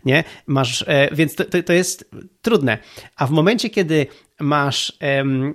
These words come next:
e, e, nie masz biura, <laughs> to masz biuro wszędzie. Czyli, e, przede wszystkim ustawiasz pokój, <laughs> my ustawiamy pokój w wideo w Zoomie, e, którym jest po-, pokojem, do którego ja zapraszam, e, klientów. E, i mogę zaprosić właśnie każdego o, jakby z ka-,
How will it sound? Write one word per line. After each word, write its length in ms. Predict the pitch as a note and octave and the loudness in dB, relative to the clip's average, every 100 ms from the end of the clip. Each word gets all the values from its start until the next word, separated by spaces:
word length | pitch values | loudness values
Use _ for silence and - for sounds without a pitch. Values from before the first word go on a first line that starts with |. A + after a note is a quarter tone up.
| - | -6
e, 40 | C3+ C3+ | -6 -6
e, 160 | C#3+ B2 | -4 -2
nie 100 | F3 | 0
masz 120 | D#3 | 0
biura, 220 | A2+ C#3+ - - - - | 0 -2 -4 -8 -8 -10
<laughs> 320 | - - - | -16 -18 -4
to 80 | G#3+ | 0
masz 100 | D3 | 2
biuro 160 | C3+ | 0
wszędzie. 320 | D3+ G#3+ C3 - _ - | 0 0 -2 -6 _ -6
Czyli, 320 | D#3+ D3+ D3 - - _ | 0 2 0 -4 -20 _
e, 280 | D#3+ D#3 D#3+ | 0 0 -2
przede 260 | - - | 0 0
wszystkim 380 | E3 - - F4+ G4+ | 2 -2 -2 -2 -2
ustawiasz 360 | G#3 - D#3 F#3 | -6 -2 -2 -2
pokój, 420 | - E3 - F#3 - D#3+ | -2 -2 -2 -4 -4 -8
<laughs> 180 | C#3 | -6
my 120 | - E3+ | -2 0
ustawiamy 240 | - D#3+ | 0 -2
pokój 220 | D3+ D3+ | -2 -4
w 60 | B2+ | -4
wideo 460 | C3 C3 A#2 A#2 B2+ | -2 0 0 0 -4
w 120 | B2+ | -4
Zoomie, 460 | C3 A#2+ C#3+ E4+ E4+ - | -2 0 0 -4 -8 -6
e, 100 | E3+ | -6
którym 400 | - G#3 G#3 G#3+ | -2 0 2 0
jest 180 | F3 - | -2 -4
po-, 100 | F#3+ | -12
pokojem, 440 | F#3+ C3 B2 A3 | -8 -2 0 0
do 80 | D#4+ | -2
którego 240 | - D#3+ | -2 0
ja 80 | E3+ | 0
zapraszam, 440 | D3 C#3 B2 C3+ C3+ - - | 0 -2 -2 -2 -2 -8 -6
e, 120 | C3+ | -4
klientów. 520 | B2+ D3 B2+ G#2+ G#2 - - - | 0 2 2 0 -6 -14 -18 -18
E, 320 | - - C#3 - - | -6 0 0 0 0
i 360 | D#3+ E3+ F#3 - | 0 0 -2 -4
mogę 200 | C3 B2+ | 0 0
zaprosić 320 | C#3 D3 - | 0 -2 -6
właśnie 220 | D3 C#3+ E3 | -4 -2 0
każdego 440 | C#3+ C3 G#2+ A#2+ B2+ | -2 -2 -2 -2 -2
o, 380 | C3 B2 C3 _ | -2 -4 -4 _
jakby 220 | A#2+ A#2+ | -2 0
z 80 | C3 | -2
ka-, 140 | - | -4